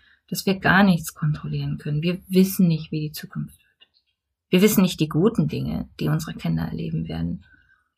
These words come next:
Wir ahnen die schrecklichen Dinge, die unsere Kinder erleben würden. Aber letzten Endes ist der Lauf, ist Kinder bekommen in dieser Welt immer ein Wetten auf eine Welt,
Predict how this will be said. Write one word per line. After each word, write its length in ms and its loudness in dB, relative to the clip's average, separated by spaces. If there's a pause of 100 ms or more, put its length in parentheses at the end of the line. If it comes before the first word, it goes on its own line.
(120)
Wir 200 -6
ahnen 440 4
die 120 -2
schrecklichen 560 -2
Dinge, 240 -2
die 100 -4
unsere 260 -6
Kinder 300 -4
erleben 460 -6
würden. 360 -6 (400)
Aber 160 2
letzten 640 2
Endes 680 4 (380)
ist 160 -10
der 120 0
Lauf, 500 2
ist 300 -6
Kinder 480 8
bekommen 440 -2
in 120 0
dieser 360 -2
Welt 300 -2
immer 400 0
ein 380 -4
Wetten 460 -2
auf 180 -8
eine 360 -4
Welt, 460 -4